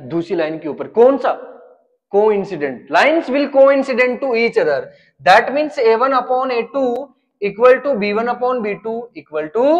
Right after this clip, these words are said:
सी one upon सी टू। अगर ये condition अपने पास है तो इसका meaning क्या है कि line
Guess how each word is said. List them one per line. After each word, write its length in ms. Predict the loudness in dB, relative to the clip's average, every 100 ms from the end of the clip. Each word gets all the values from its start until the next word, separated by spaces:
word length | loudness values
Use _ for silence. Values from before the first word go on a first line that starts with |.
| -2 -12 _ _
सी 180 | -6
one 160 | -4 -2
upon 260 | -4 -6 -10
सी 60 |
टू। 100 | -16 -20 _ 2
अगर 220 | 4 4
ये 240 | 4 0 0
condition 460 | -4 -4 -6 -8 -10 -6
अपने 360 | -8 -6 -10 -10 -6
पास 400 | 0 2 2 -4 -18 -10 -2
है 140 | 0 -2 -10 -20 _ _ _ _ _ _ _ 2
तो 100 | 2 2 -4 -16 -20 -20 _ _ _ _ _ _ _ _
इसका 320 | -20 -8 -6
meaning 360 | -4 -6 -8 -10
क्या 160 | -10 -12
है 280 | -12 -20 _ _ _ _ _ _ _ _ _ _ 0
कि 520 | 2 0 -4 -16 -12
line 500 | 0 4 4 2 -2